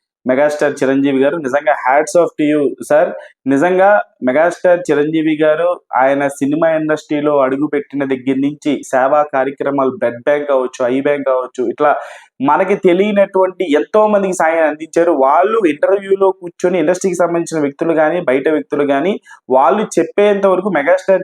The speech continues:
చిరంజీవి గారు చేసేటువంటి సాయాన్ని ఆయన కూడా, ఆయన మూడో కంటికి కూడా తెలియదు. ఒక చేతితో సాయం అందించారంటే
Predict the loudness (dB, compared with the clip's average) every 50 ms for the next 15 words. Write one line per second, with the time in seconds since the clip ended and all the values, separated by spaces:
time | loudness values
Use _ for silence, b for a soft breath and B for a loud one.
0 | -2 -4 -4 -4 -4 -4 -2 -2 -2 -2 0 2 2 2 2 0 -6 _ -4 -2
1 | -2 0 0 0 -2 0 -2 -4 -4 -2 -2 0 0 0 0 0 0 0 -2 -4
2 | -6 -4 -2 0 0 0 0 -2 -4 -2 0 0 2 2 2 0 -2 -4 -4 -2
3 | 0 2 4 4 2 2 2 -2 -2 -2 -4 0 0 0 2 2 0 -2 -2 -4
4 | -6 -8 _ _ B B B B B B B B 0 0 0 0 2 2 2 2
5 | 2 0 2 4 4 4 2 0 B B B B B B _ -6 -2 0 2 4
6 | 4 2 2 0 -2 -4 0 2 2 4 4 2 0 2 0 0 0 0 -2